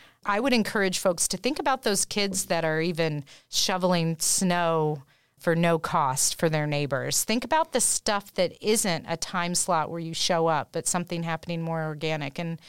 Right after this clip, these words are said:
and let's not write that off either, because that's what makes, makes it all work in our communities, and we're helping one another in informal ways too.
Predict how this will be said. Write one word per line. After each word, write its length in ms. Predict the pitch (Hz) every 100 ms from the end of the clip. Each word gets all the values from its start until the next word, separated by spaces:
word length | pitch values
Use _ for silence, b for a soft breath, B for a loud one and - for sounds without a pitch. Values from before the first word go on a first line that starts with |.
| B B B
and 280 | 190 185 185
let's 240 | 214 -
not 140 | 254
write 220 | 202 180 180
that 160 | 175
off 200 | 156 143 180
either, 340 | 170 156 135
because 480 | 135 160 165 151 - B B B
that's 240 | 214 -
what 120 | 196
makes, 460 | 160 165 - - - _ _ _ _ _
makes 360 | 170 170 160 -
it 120 | 170
all 180 | 156 156
work 380 | 160 202 - 160
in 100 | 139
our 120 | 135
communities, 600 | - 156 160 156 139 139
and 100 | 156
we're 100 | 143
helping 300 | 165 156 160
one 140 | 147
another 300 | 147 147 143
in 80 | 139
informal 500 | 165 170 - 151 143
ways 300 | 139 127 -
too. 340 | - - -